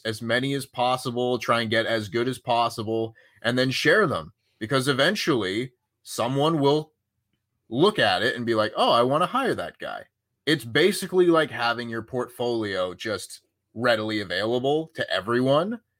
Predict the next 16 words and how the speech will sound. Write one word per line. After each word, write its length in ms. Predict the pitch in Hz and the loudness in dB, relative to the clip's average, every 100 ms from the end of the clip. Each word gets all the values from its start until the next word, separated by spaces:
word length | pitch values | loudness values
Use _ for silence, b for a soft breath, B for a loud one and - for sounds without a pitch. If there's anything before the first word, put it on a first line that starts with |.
| _ _ _ _ - | _ _ _ _ 0
And 460 | 135 151 151 135 139 B B - | 4 4 4 0 -2 B B 2
you 140 | 147 | 4
might 240 | 175 233 190 | 6 4 4
not 260 | 190 170 | 2 2
think 360 | - 139 160 147 | 0 0 2 0
that, 220 | 139 123 | 0 2
"Oh, 240 | 117 131 117 | 4 4 2
people 360 | 135 123 120 | 0 -2 -2
are 120 | 117 | 2
ever 200 | 120 117 | 2 2
gonna 200 | 117 113 | -2 -6
see 180 | 104 123 | -6 -2
it," 100 | 123 | 0
but 140 | 123 127 | -2 0
people 340 | 269 - 214 | 0 2 2
notice. 580 | 170 139 87 - - | 4 2 0 -8 -20